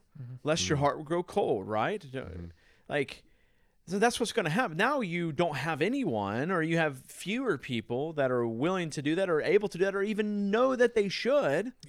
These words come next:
Speaker 1: Yeah.
Speaker 3: Yeah.
Speaker 2: And so now you spend one, two, three, four, five years. And if the drift is naturally away from the truth, then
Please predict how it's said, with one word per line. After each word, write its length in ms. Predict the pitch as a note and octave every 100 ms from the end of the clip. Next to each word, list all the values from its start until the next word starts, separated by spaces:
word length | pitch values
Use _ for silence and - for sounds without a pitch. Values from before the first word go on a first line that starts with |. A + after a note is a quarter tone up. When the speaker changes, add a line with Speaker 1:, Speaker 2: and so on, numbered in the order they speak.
| -
Speaker 1:
Yeah. 140 | B2+ - _ _ _ _ _
Speaker 3:
Yeah. 200 | D#2+ D#2 -
Speaker 2:
And 100 | E3
so 80 | F#3
now 100 | A3
you 100 | A3
spend 280 | - G3+
one, 200 | E3 F#3
two, 240 | G3+ F#3+ G3
three, 220 | F3 F#3
four, 260 | F#3+ D#3+ G3+
five 400 | - E3 F#3+ E3+
years. 560 | F3 D3 G3+ G#3+ - _ _ - _ _ _
And 120 | - F#3+
if 120 | -
the 80 | D#3+
drift 480 | C3+ F3 C4 -
is 200 | F3+ D#3+
naturally 640 | D3+ E3+ B3 - - C3 C3+
away 460 | A#2+ A#2+ D#3+ - D3+
from 420 | - C#3 B2+ A#2
the 60 |
truth, 440 | A2+ - C4+ A#3 -
then 280 | C3+ B2